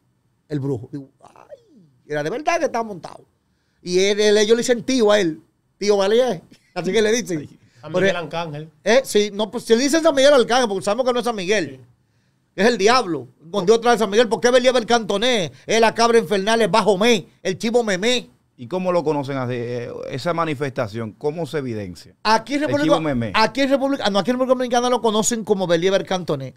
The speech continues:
Speaker 1: En Haití lo conocen como el chivo memé. En los satanistas de al-,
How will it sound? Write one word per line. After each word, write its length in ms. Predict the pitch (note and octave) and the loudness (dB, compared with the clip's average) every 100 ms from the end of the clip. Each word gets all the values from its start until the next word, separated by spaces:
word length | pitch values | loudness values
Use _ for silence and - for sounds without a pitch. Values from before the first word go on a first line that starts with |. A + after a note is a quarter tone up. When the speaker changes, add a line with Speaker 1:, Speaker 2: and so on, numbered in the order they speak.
| - | -4
Speaker 1:
En 240 | G#3 C4 | 2 2
Haití 300 | C4 A#3 A#3+ | 2 -4 -4
lo 140 | A#3+ A3 | 0 0
conocen 280 | G#3 G3+ G#3+ | 0 -6 -6
como 200 | G#3+ E3 | -4 -4
el 100 | - | -4
chivo 260 | F3 F#3 | -4 -4
memé. 460 | F3+ C#3+ D#3+ D#3 A#2+ _ _ _ _ - | -2 -4 -2 -4 -8 _ _ _ _ -4
En 400 | B3+ C4+ C4+ C4 | 2 2 2 0
los 160 | B3+ - | -2 0
satanistas 680 | A3 G#3 F#3+ G3+ A3+ G#3+ | -2 0 -2 -4 -6 -4
de 80 | F#3+ | -2
al-, 180 | F#3 | -4